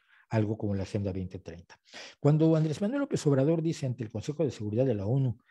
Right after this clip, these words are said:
que nunca en la historia de esta organización se ha hecho algo realmente sustancial en beneficio de los pobres, está generando una visión esencialmente falsa. Se ha hecho mucho,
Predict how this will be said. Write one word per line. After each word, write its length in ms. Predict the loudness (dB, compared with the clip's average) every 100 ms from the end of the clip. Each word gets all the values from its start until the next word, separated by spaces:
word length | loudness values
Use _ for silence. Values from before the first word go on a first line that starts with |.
| _ _
que 120 | 0
nunca 340 | 4 4 2 0
en 80 |
la 60 | 0
historia 340 | -2 0 2
de 80 | 2
esta 180 | 0 -2
organización 640 | -4 -4 -6 -8 -4 -4 -4
se 200 | -2 -2
ha 20 |
hecho 200 | -2 -4
algo 180 | -2 -2
realmente 480 | -2 -2 -4 -6
sustancial 720 | -10 -10 -8 -8 -4 0 0 -2 -8 _ -4
en 220 | -2 -2
beneficio 600 | -2 -4 -2 -2 0 0
de 80 | 0
los 200 | -2 0
pobres, 480 | 2 2 2 -4 _ _ _ _ _ _ _ _ _
está 360 | -8 -6 -2 -4
generando 760 | -2 -2 0 0 -2 -4 -8 -12 _ _ _ _ _ _ _
una 280 | -2 0 0
visión 720 | -2 -8 -8 -4 -2 -2 -6 _ _ _ _ _ _ _ _
esencialmente 1120 | -4 -4 -6 -8 -6 -6 -4 -2 -2 -2 -6
falsa. 480 | -8 -6 -6 -8 -12
Se 180 | -4 0
ha 40 |
hecho 280 | 0 0 -4
mucho, 560 | 0 2 0 -4 -8